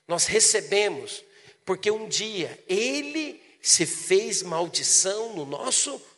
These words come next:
lugar. Essa é uma verdade que precisa brotar no nosso coração, porque isso vai nos trazer clareza e vai nos conduzir a acessar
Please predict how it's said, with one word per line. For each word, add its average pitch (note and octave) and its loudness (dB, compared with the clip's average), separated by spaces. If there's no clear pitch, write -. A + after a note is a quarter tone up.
lugar. B2+ -10
Essa G#3 4
é A3+ 2
uma A#3 4
verdade A#3 4
que A3 -10
precisa B3 4
brotar A3+ 6
no C4 -2
nosso B3 4
coração, D#3+ 2
porque G#3 0
isso B3+ 4
vai A3 4
nos A#3+ 0
trazer A#3 2
clareza G3 4
e F3 -2
vai G#3 6
nos G#3+ 2
conduzir D4+ 4
a D#3 -2
acessar E3 -2